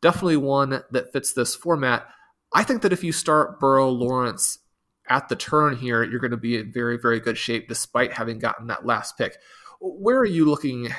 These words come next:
at this? Would you prefer to have a Justin Jefferson, a guy we've already seen play in the N F L and could be the wide receiver one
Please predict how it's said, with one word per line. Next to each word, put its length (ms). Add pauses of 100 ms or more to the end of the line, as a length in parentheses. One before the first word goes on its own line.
(140)
at 140
this? 180
Would 140
you 100
prefer 440
to 80
have 340 (340)
a 80
Justin 400
Jefferson, 640
a 80
guy 600 (120)
we've 200
already 300
seen 300
play 260
in 120
the 120
N 80
F 160
L 260 (280)
and 160
could 240
be 340 (100)
the 120
wide 320
receiver 440
one 540